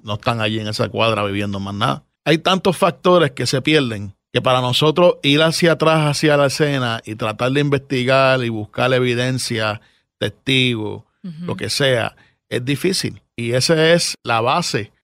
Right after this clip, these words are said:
Speaker 1: de todo investigador, la escena del crimen. Eso por ahí es que toda investigación empieza. Si eso se pierde,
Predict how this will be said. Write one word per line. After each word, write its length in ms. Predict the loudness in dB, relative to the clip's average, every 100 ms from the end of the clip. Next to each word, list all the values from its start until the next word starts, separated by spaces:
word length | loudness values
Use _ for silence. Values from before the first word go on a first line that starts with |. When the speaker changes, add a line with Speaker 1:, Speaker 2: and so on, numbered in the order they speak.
| -6
Speaker 1:
de 140 | -2
todo 220 | 2 2
investigador, 760 | 0 -2 -4 0 2 2 0 -8 _ _ -12
la 140 | -8
escena 260 | -6 -4 -4
del 140 | -6
crimen. 380 | -2 -2 -2 -6
Eso 160 | -8 -8
por 180 | -8
ahí 180 | -4 0
es 80 | -2
que 120 | -2 -4
toda 240 | 0 0
investigación 640 | 0 -4 -4 -4 -4 -6
empieza. 480 | -6 -2 0 0 -6 _ _ _
Si 160 | -12 -6
eso 180 | -4 0
se 140 | 0
pierde, 720 | 2 2 4 4 4 4 0